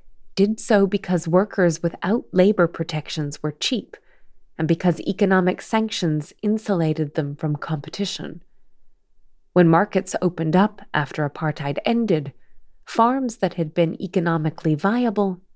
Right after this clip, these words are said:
suddenly weren't. White farmers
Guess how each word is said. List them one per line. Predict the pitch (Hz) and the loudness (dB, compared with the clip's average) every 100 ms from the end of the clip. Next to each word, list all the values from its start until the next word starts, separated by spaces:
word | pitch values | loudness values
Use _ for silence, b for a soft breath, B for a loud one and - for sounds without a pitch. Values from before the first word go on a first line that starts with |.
| - - _ | -20 -20 _
suddenly | - - 170 151 151 | -6 -4 -2 -2 -2
weren't. | 147 160 143 - - - - - - _ _ _ _ _ _ _ _ _ _ _ - | 0 -2 -2 -12 -18 -20 -20 -20 -20 _ _ _ _ _ _ _ _ _ _ _ 0
White | 202 269 - | 4 4 2
farmers | - 254 233 175 165 - | 2 4 6 4 2 -2